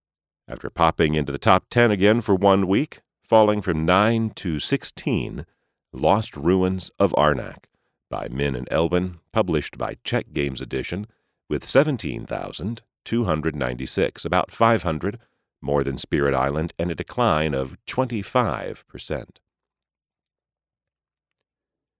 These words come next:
The last two weeks, I was at number, number twenty-nine,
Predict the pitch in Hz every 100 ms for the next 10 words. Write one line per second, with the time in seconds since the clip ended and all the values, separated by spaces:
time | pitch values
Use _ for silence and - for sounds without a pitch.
0 | _ _ _ _ - 95 113 135 - -
1 | 143 120 123 120 95 98 - 92 92 98
2 | 104 80 - - 127 104 71 73 104 73
3 | 58 -